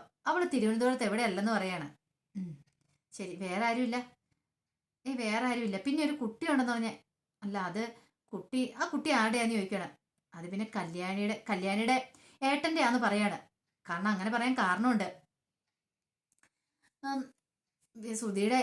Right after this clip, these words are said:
ഇളയമ്മയും സുധിയുടെ അമ്മയും തമ്മിൽ സംസാരിച്ചുകൊണ്ടിരിക്കുന്ന സമയത്ത് സുധിയുടെ അമ്മ പറഞ്ഞിട്ടുണ്ടായിരുന്നു, "അതെ, ഒരു കാരണവശാലും അവളുടെ കല്യാണം കഴിഞ്ഞെന്നുള്ള കാര്യം ആരും അറിയാൻ പാടില്ലെന്ന്." ഇത് കേട്ട് കഴിഞ്ഞപ്പോ തന്നെ സുധിയുടെ ഇളയമ്മ പറഞ്ഞു, "അത് ഇവിടെ എല്ലാവർക്കും അറിയാലോ,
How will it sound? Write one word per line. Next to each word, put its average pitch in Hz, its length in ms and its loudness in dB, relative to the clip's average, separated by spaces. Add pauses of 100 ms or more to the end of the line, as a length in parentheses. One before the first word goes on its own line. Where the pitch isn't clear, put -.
ഇളയമ്മയും 202 520 2 (180)
സുധിയുടെ 233 340 2
അമ്മയും 214 260 2
തമ്മിൽ 233 240 2
സംസാരിച്ചുകൊണ്ടിരിക്കുന്ന 208 840 0
സമയത്ത് 214 420 2 (420)
സുധിയുടെ 196 300 -4
അമ്മ 202 180 2
പറഞ്ഞിട്ടുണ്ടായിരുന്നു, 208 640 0 (140)
"അതെ, 180 180 -8 (320)
ഒരു 190 140 -4
കാരണവശാലും 214 520 2
അവളുടെ 208 200 2
കല്യാണം 190 380 0
കഴിഞ്ഞെന്നുള്ള 220 500 2
കാര്യം 202 360 0
ആരും 185 260 2
അറിയാൻ 190 280 0
പാടില്ലെന്ന്." 185 400 0 (260)
ഇത് 277 120 -6
കേട്ട് 269 220 2
കഴിഞ്ഞപ്പോ 277 260 0
തന്നെ 277 140 -2
സുധിയുടെ 233 300 2
ഇളയമ്മ 208 280 2
പറഞ്ഞു, 226 200 2
"അത് 196 100 -2
ഇവിടെ 202 280 0
എല്ലാവർക്കും 240 380 0
അറിയാലോ, 208 380 2